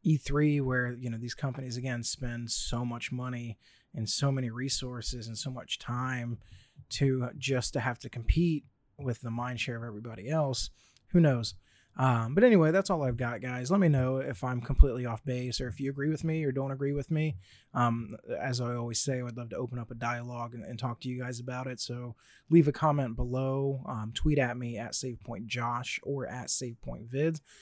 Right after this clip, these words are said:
Be happy to answer on either one of those. And if you haven't yet, please give me a follow on those platforms, Twitter and Instagram. Again, hit the subscribe button if you would. And, you know, share it with a friend. I definitely would appreciate it.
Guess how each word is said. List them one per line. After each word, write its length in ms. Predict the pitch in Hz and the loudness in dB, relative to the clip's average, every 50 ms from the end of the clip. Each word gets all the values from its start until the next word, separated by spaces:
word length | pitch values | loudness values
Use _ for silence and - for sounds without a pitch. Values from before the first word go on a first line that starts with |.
| - - _ - | -20 -20 _ -4
Be 60 | - | -2
happy 240 | 113 127 151 - - | 0 0 2 2 2
to 100 | - 113 | 2 0
answer 500 | 107 127 123 120 - - 127 120 120 - | -2 -6 -6 -6 -4 -4 -4 -6 -6 -4
on 220 | - 139 127 117 - | -6 -6 -6 -6 -6
either 280 | - 151 143 127 135 123 | -4 -4 -2 0 0 -2
one 200 | 123 127 127 127 | -2 -4 -4 -4
of 140 | 120 120 | -4 -4
those. 380 | 127 127 135 147 156 170 170 143 | -2 0 2 2 2 2 2 0
And 160 | 139 131 123 | -4 -6 -8
if 200 | 110 127 123 - | -8 -8 -10 -8
you 60 | 135 | -6
haven't 300 | 113 123 131 127 139 143 | -4 -4 -4 -4 -6 -8
yet, 240 | 143 143 139 135 - | -10 -10 2 6 6
please 180 | - 147 135 120 | 8 8 6 -2
give 140 | - 120 120 | -4 -6 -6
me 80 | 107 | -6
a 60 | 107 | -8
follow 420 | - - - 143 156 151 165 165 160 | -6 2 4 6 6 6 6 2 0
on 120 | 151 151 | 0 -2
those 160 | 151 143 - | -4 -4 -4
platforms, 760 | - - 151 143 139 - - 143 139 131 131 135 135 127 - - _ - - - - - _ _ | -6 -6 -6 -6 -6 -8 -10 -10 -10 -8 -8 -8 -10 -10 -12 -14 _ -20 -20 -20 -20 -20 _ _
Twitter 320 | - - 156 151 147 147 143 | 0 4 6 6 6 6 4
and 80 | 131 | 2
Instagram. 720 | 131 131 127 - - 135 127 131 127 127 127 127 123 123 127 | 0 -2 -2 -4 -4 -6 -6 -6 -4 -4 -4 -6 -6 -6 -8
Again, 280 | 127 123 131 120 113 | -8 -8 -8 -6 -6
hit 140 | 117 113 - | -6 -6 -6
the 100 | - 120 | -4 -4
subscribe 480 | - - 120 - - 151 135 131 135 131 | -4 -4 -4 -2 0 2 2 2 2 0
button 260 | 139 127 - - 120 | -2 -2 -4 -4 -6
if 140 | 104 - - | -12 -10 -10
you 80 | 123 120 | -8 -2
would. 340 | 135 156 175 185 185 180 - - - _ - - _ _ _ _ _ - - | 0 2 2 4 2 0 -2 -6 -10 _ -20 -20 _ _ _ _ _ -10 -4
And, 440 | - 143 143 139 135 131 131 131 139 | 0 2 2 2 0 -2 -2 -2 -2
you 80 | 147 | -2
know, 80 | 135 120 | -2 -2
share 220 | 113 - - 175 | 0 2 2 2
it 60 | 175 170 | 2 2
with 120 | 160 - | 0 -4
a 60 | 151 | -6
friend. 420 | - - 156 151 151 147 147 147 143 | -4 -2 -2 0 0 -2 -2 -2 -4
I 140 | 135 127 | -4 -4
definitely 500 | 123 143 143 135 - 147 135 131 135 135 | -2 -2 -2 -2 -4 -6 -6 -6 -4 -4
would 140 | 123 127 120 | -4 -4 -2
appreciate 580 | 113 - - 160 165 156 - - 165 160 156 160 | 0 2 4 4 6 4 4 2 2 2 2 2
it. 180 | 160 156 - | 2 0 0